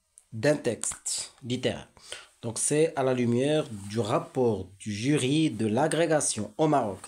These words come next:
Donc session, session d'avril deux mille quatre de Nuestro País, Marruecos. Euh,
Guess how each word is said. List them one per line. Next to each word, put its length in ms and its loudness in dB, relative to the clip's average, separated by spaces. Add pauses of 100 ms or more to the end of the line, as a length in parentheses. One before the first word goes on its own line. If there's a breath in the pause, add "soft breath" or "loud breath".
Donc 160 -4
session, 640 2 (480 soft breath)
session 680 4
d'avril 580 2
deux 140 2
mille 240 2
quatre 680 -2 (600 loud breath)
de 60 -4
Nuestro 400 2
País, 500 2
Marruecos. 460 0 (840 loud breath)
Euh, 60 -6